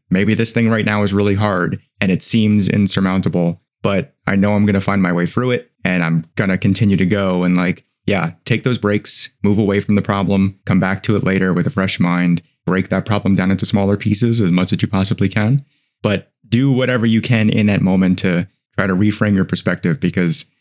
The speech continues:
that negativity factor is gonna creep up on you and take over if you let it when things get really hard, but you'll get through it.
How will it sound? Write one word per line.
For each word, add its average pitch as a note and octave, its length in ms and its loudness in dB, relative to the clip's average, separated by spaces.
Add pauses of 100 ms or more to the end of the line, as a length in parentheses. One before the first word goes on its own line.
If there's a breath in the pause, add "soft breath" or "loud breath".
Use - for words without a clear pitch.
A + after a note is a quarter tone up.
(220)
that F#2+ 120 0
negativity G#2 640 0
factor F#2+ 260 -4
is F#2+ 100 -2
gonna F2+ 140 0
creep - 220 -2
up G2 140 -2
on G2 160 2
you G2 140 2
and F2 340 0
take - 240 -4
over G#2 280 0
if G#2 140 -4
you G2+ 100 2
let A2 180 0
it - 280 -6
when F#2+ 120 2
things A2 200 2
get G#2+ 140 0
really G#2+ 220 2
hard, A#2 340 0
but F#2 240 -2 (260)
you'll G2+ 120 2
get C3 160 -2
through B2+ 180 -2
it. - 140 -4